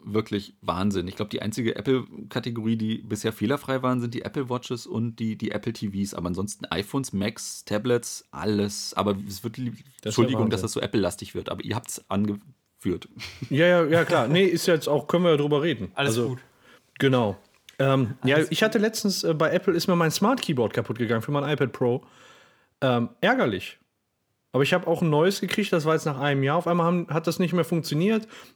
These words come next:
Speaker 2: Dieses Zubehör wird nicht mehr erkannt, aber, äh, ja, da musste ich, da musste ich auch tausend Sachen machen. Ja, Problem ist, ich hatte auch I O S elf Beta drauf.
Speaker 1: Mhm.
Speaker 2: Und dann haben die auch immer gesagt, "Ja, wir können nichts tun, bis wir denn, äh,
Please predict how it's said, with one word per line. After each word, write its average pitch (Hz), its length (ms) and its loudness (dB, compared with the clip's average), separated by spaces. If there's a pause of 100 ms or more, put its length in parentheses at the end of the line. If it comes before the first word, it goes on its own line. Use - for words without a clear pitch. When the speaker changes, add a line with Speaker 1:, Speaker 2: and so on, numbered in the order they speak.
Speaker 2:
Dieses 143 280 0
Zubehör 156 400 4
wird 147 120 0
nicht 139 160 -2
mehr 135 140 4
erkannt, 156 420 2
aber, 131 460 4
äh, 123 640 -2
ja, 123 40 2
da 131 40 6
musste 143 220 0
ich, - 80 -6
da - 100 -10
musste 139 240 -4
ich 143 80 -2
auch 151 80 -2
tausend 190 340 2
Sachen 208 240 0
machen. 101 240 0
Ja, 120 140 4
Problem 143 400 0
ist, 180 100 -2
ich - 120 -2
hatte 160 160 0
auch 143 180 0
I 139 120 4
O 135 100 4
S 139 160 0
elf 123 280 0
Beta 147 300 2
drauf. 180 400 -4 (100)
Speaker 1:
Mhm. 139 440 -2 (400)
Speaker 2:
Und 139 240 4
dann 139 160 2
haben 160 160 4
die 156 80 2
auch 151 100 2
immer 160 160 2
gesagt, 143 240 0
"Ja, 143 160 4
wir 135 60 0
können 156 240 0
nichts 135 240 -4
tun, 170 340 -2 (540)
bis 160 240 0
wir 165 180 4
denn, 151 380 2
äh, 131 320 2